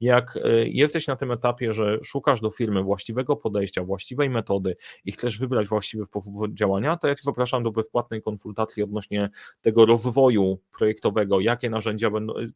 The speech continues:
który kierunek będzie, będzie najlepszy. Tą konsultację poprowadzi ktoś z mojego zespołu, kto pomo-, pokieruje cię we właściwą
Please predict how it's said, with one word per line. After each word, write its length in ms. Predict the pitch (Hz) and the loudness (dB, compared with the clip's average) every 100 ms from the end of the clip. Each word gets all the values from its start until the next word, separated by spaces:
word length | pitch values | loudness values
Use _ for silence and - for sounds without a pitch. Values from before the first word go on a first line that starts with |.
| - | -18
który 260 | - 147 135 | -2 0 2
kierunek 400 | 127 120 120 101 | 0 0 -2 -2
będzie, 460 | 110 104 104 95 92 _ _ | -2 0 0 0 -4 _ _
będzie 240 | 104 107 | -6 -4
najlepszy. 540 | 98 90 87 - 160 175 - - | -6 -6 -8 -4 -2 -2 -6 -18
Tą 160 | - 127 | 0 2
konsultację 540 | 123 117 113 113 - | 2 -2 -2 -2 0
poprowadzi 480 | 101 _ 104 101 95 | -6 _ -4 -4 -6
ktoś 200 | - 101 | -8 -8
z 40 | 98 | -4
mojego 280 | 104 95 | -6 -4
zespołu, 420 | 95 92 - 98 98 | -8 -8 -4 -4 -4
kto 180 | - - _ | -10 -14 _
pomo-, 300 | 110 113 113 | -4 0 -2
pokieruje 540 | - 110 113 113 107 | -2 0 2 2 0
cię 140 | 95 92 | -2 -6
we 100 | 92 | -6
właściwą 520 | 95 - 95 95 92 | -6 -6 -6 -4 -4